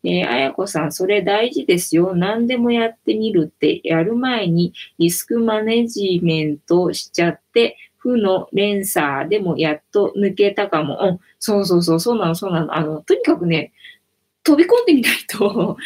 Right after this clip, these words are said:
<laughs> 後でね、うじうじ考えちゃって、何もできなくなるっていうのがあるんで、だからもうね、考えないでいいやっていう。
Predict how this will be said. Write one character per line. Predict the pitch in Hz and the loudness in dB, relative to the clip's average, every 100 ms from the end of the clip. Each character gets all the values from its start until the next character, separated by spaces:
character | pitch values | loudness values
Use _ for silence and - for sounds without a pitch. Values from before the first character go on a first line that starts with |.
| - | -6
<laughs> | 302 | -4
後 | - 392 277 | -2 -2 0
で | 175 | 2
ね、 | 170 180 - | 4 2 0
う | 277 | 4
じ | 392 | 6
う | 311 | 6
じ | 196 | 4
考 | 196 151 160 | -6 -4 -2
え | 156 | -2
ち | - | -4
ゃ | |
っ | - | -8
て、 | - 160 | 0 0
何 | 156 226 359 | 2 0 0
も | 370 | 0
で | 349 - | 2 2
き | 330 | 2
な | 285 | 0
く | - | -2
な | 151 147 | -2 -4
る | 151 | -6
っ | |
て | - | -4
い | 151 | -4
う | |
の | 151 | -2
が | 151 | -2
あ | 175 | -2
る | 156 | -2
ん | 156 | 0
で、 | 190 180 - - - | 0 0 -4 -18 -8
だ | 269 | -4
か | 254 | -2
ら | 202 | 0
も | 196 | 0
う | 165 | 0
ね、 | 156 156 | 0 -2
考 | 233 262 | -4 -2
え | 269 | -2
な | 220 | 0
い | 175 | 4
で | 170 | 4
い | 262 | 6
い | |
や | 262 139 | 4 0
っ | - - | -4 -4
て | 143 | -4
い | 131 | -2
う。 | 170 | -4